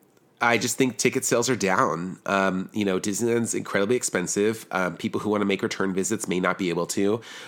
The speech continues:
Um, there's a lot of uncertainty going on right now. I mean, um, in terms of, like, economic future. Um, I will say this. Um,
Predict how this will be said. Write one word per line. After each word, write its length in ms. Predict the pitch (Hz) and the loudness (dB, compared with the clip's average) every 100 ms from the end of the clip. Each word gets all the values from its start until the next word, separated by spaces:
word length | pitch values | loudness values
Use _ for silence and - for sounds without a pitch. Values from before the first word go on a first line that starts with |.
| - | -2
Um, 420 | 104 101 95 92 - | 2 4 2 -2 0
there's 200 | 104 95 | 0 2
a 60 | |
lot 180 | 98 92 | 2 2
of 80 | 98 | 2
uncertainty 800 | 104 - - 98 - 95 92 90 | 0 -2 0 0 -2 -4 -4 -2
going 240 | 95 95 | 0 0
on 100 | 87 | 0
right 140 | 90 92 | 0 0
now. 280 | 95 113 - | 2 0 0
I 80 | 101 | 0
mean, 280 | 98 98 - - - - | 0 0 -4 -14 -12 -2
um, 280 | 95 92 | 0 0
in 60 | 95 | -2
terms 280 | - 101 95 | 0 -2 -2
of, 60 | |
like, 140 | 92 92 | -4 -4
economic 500 | 90 - 92 87 87 | -4 -2 0 0 -4
future. 540 | - 85 - 110 117 - | -6 -6 -2 0 -2 -2
Um, 220 | 92 87 | -4 -2
I 60 | 101 | 0
will 140 | 110 | 0
say 140 | 117 117 | 2 2
this. 340 | 127 107 - - - - - | 2 2 -2 -8 -16 -20 -4
Um, 320 | 107 98 95 | 0 2 0